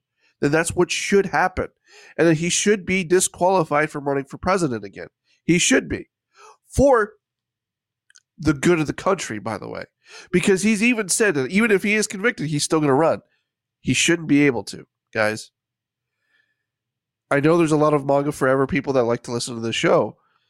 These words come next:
But let's be honest. This can't be about the man.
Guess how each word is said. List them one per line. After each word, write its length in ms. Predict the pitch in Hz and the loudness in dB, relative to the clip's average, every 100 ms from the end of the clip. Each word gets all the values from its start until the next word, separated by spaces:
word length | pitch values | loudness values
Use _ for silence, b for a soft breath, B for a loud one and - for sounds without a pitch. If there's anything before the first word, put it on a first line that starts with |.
| _ _ _ _ _ _ _ _ _ _ _ _ _ _ _ _ _ _ _ _ _ _ _ _ _ - | _ _ _ _ _ _ _ _ _ _ _ _ _ _ _ _ _ _ _ _ _ _ _ _ _ -2
But 140 | 156 | 2
let's 180 | 151 151 | 2 0
be 200 | 147 135 | 0 2
honest. 420 | 156 113 98 - b b b b | 2 -2 -6 -16 b b b b
This 180 | 151 147 | -2 0
can't 440 | - - 170 - | -2 0 0 0
be 160 | 185 185 | 0 2
about 420 | 160 151 147 - | 2 2 0 -4
the 80 | 135 | -4
man. 400 | 127 127 104 | 2 2 0